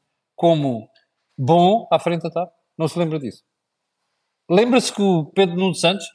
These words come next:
<coughs> para mim foi das maiores chapadas que deu, eh, António Costa e Fernando Medina, disse, pá, salvo erro, uma entrevista há pouco mais de um mês, ou não sei quantos, disse que e, e tinha sido um erro despedir a senhora. Lembra-se disto?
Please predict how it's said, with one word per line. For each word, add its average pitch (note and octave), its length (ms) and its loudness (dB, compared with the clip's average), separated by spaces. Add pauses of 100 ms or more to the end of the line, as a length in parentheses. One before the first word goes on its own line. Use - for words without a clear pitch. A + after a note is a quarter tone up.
(880)
<coughs> - 640 2
para C#3 100 2
mim F3+ 140 -2
foi E3+ 160 0
das C#3+ 120 0
maiores D#3 200 0
chapadas C3 400 0
que - 80 -14
deu, B2 240 -2
eh, G#2+ 380 0
António B2 280 -4
Costa G#2+ 300 -4
e G#2 160 -6
Fernando G#2+ 320 -8
Medina, G#2 300 -12 (1120)
disse, E3 500 0 (680)
pá, D3+ 140 -2
salvo E3 280 2
erro, D3 520 2
uma F3+ 100 -2
entrevista D3+ 440 -2
há A2 40 0
pouco B2+ 300 -8
mais B2+ 200 0
de A2 80 -12
um A2+ 60 -6
mês, A2 320 -2
ou G2 60 -10
não G2 100 -14
sei G#2+ 140 -10
quantos, B2 340 -8 (300)
disse E3+ 520 -4 (560)
que G3+ 300 2 (220)
e, F#3 240 -8
e - 20 -2
tinha G#3 180 0
sido A3 240 2
um A3 80 4
erro A3+ 140 4
despedir A3+ 280 -6
a A3+ 40 2
senhora. A3 480 -6
Lembra-se F#3 400 0
disto? - 160 -16